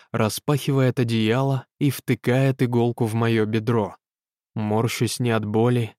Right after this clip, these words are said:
а от дебильного осознания, что лежу совершенно голый. Что за дела? «Ой, а у вас глаза голубые».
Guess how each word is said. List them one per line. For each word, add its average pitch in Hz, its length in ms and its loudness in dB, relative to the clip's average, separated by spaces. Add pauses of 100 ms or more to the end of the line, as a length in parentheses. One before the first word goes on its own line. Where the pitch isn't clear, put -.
(120)
а 131 160 2
от 117 100 0
дебильного 123 640 2
осознания, 117 760 0
что - 240 -2
лежу 120 320 2
совершенно 131 800 2
голый. 110 540 0 (360)
Что - 420 -2
за 117 160 2
дела? 110 540 -2 (800)
«Ой, 113 420 0
а 113 160 2
у 113 60 2
вас 113 260 2
глаза 113 460 2
голубые». 113 640 0